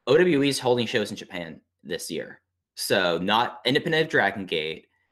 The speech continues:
independent of D D T and Wrestle One, they're holding their own shows this spring in both Osaka and, and in Tokyo. So it, this kinda goes a little bit back towards the New Japan thing. Like, obviously,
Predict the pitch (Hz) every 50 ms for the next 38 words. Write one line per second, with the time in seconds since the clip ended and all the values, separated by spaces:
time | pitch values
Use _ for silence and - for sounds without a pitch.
0 | _ - - 107 110 107 123 120 120 120 117 104 92 113 110 113 123 120 120 -
1 | 120 113 113 104 101 95 92 - 104 101 95 98 98 90 82 82 92 95 92 104
2 | 110 101 95 87 85 90 98 101 101 101 - - 107 98 92 90 82 82 - -
3 | - _ _ _ _ - 98 92 - - - - 113 107 98 101 101 90 87 95
4 | 98 95 95 92 85 78 - - 104 92 98 - 104 85 82 80 76 73 _ _
5 | - 82 82 80 78 78 76 73 - - - 101 104 - - 71 - - - -
6 | - _ _ _ _ _ - - - - 113 104 98 98 92 90 90 87 - -
7 | _ _ _ _ _ _ _ _ _ _ _ _ _ _ _ _ _ _ _ _
8 | - 135 131 - - 120 135 127 - - 156 139 139 147 135 127 135 131 123 120
9 | 110 - 110 104 104 - - 123 110 104 - - 110 110 104 - - 120 120 120
10 | 113 - 95 90 80 80 - - 110 113 117 123 123 - - 110 98 98 90 87
11 | 87 -